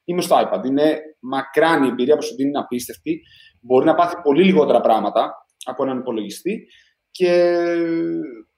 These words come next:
γενικά, και επειδή είναι αυτό το περιορισμένο έτσι βρύδιο μεταξύ κινητού και υπολογιστή, έχω και την θέση ότι θα κρατήσει και περισσότερο από έναν υπολογιστή. Είναι δηλαδή πιο, μ, rigid σαν κατασκευή. Εμ,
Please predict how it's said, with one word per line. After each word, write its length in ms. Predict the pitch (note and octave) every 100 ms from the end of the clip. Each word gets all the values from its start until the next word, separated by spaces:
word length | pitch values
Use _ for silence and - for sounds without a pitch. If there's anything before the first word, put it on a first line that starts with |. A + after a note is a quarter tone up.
| _
γενικά, 480 | - D#3+ F#3+ F#3 A#3+
και 60 | A3
επειδή 200 | G3 A#3
είναι 120 | A3+
αυτό 160 | G#3+
το 100 | G3+
περιορισμένο 680 | F#3 F3+ F3 D#3 F3+ F#3+ F3
έτσι 440 | F#3 F3+ E3+ D#3+ C#3+ -
βρύδιο 380 | F3+ F3+ D3+
μεταξύ 400 | C#3 C3+ A#2+ -
κινητού 400 | D3+ D3 C3+ D#3
και 100 | D3
υπολογιστή, 840 | C#3+ C3+ B2+ B2 - - G3+ F#3 - _ -
έχω 240 | D#3+ F3 E3+
και 100 | F3+
την 240 | E3 D#3+ D#3 D3+ D3 C#3+
θέση 240 | E3+ E3
ότι 80 | D#3+
θα 80 | D#3
κρατήσει 420 | D3+ C#3 E3 E3
και 80 | -
περισσότερο 500 | - C3 D3+ C#3 G2
από 120 | G#2+
έναν 160 | G#2 G2+
υπολογιστή. 520 | - F#2+ F#2+ - G#2+
Είναι 120 | A2
δηλαδή 280 | A2 G2+ A2
πιο, 240 | - A#2
μ, 500 | A2 A2 G#2+ G2+ F#2+ - - _ _ G#2+
rigid 320 | A2 G#2+ G2+ - _ _ _
σαν 320 | - G#2+ G#2 G2
κατασκευή. 600 | F#2+ G2+ G2 F#2+ F2 - _ _ _ _ _
Εμ, 380 | - C#3+ D3 D3+